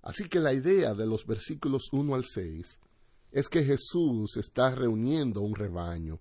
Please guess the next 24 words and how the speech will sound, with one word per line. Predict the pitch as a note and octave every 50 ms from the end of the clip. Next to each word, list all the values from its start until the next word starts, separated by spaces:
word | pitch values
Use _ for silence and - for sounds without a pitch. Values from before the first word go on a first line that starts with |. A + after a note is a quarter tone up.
| _ -
un | B2+ B2+ B2+ A#2
pueblo, | - - G2+ G#2 G#2 G2+ G2+ F2 E2 E2 D#2+ - - _ _ _ _ _ _
de | - A#2 A#2 A#2
entre | A2+ - B2 A2+ A2+
las | G#2+ G2+ G2 - A#2
ovejas | G#2+ G#2 A2+ C#3 E3 E3+ C#3+ - F#2 F#2 F#2 F2+ - - _ _ _ _ _ _ _ _ -
del | - G#2+ G2+
redil | F2 F#2+ G#2 G2+ F#2+ A#2 C3+ C3 A#2 F#2+ F2+ F2
de | F#2 F2+
Israel. | F2 - - - - E2+ E2 D#2+ D#2 C#2+ C2+ - - _ _ _ _ _ _ _ _ _ _ _ _ _ _ _ _ _ _ _ _ - - _ _ _ _ _ _ _ _ _ - _ _ _ _ -
"Llama | - - B2+ B2 D3 E3+ F3 E3+ E3+ E3+
a | - - B2+ A#2+
sus | - - A#2 - -
ovejas | A#2+ A2 G#2 C3+ D3 D#3 C#3+ G2+ G#2 G2+ - -
por | - G#2+ G#2 G#2 G#2
nombre | F#2+ G#2+ B2 D3 D#3 D3 C#3+ C#3 C#3+ D3 D#3+ D3+ - _ _ - _ _ _ _ _ _ _ _ _ - _ -
y | A2+ A2
las | G#2 G#2 A2 - -
conduce | - - A2 G#2 G2+ G2 C3 D3 D#3 C3+ - - - F#2+ F#2 F#2+ F2+ - - _ _ _ _ -
afuera", | - F#2+ - - - A2 A2+ A2+ G#2 E2+ E2+ E2+
dice | E2+ G2+ G2+ - A2+
el | G2
versículo | F2+ F#2+ E2+ - - G2 E2 - G2 F#2 E2+
tres. | - F2 - - - - -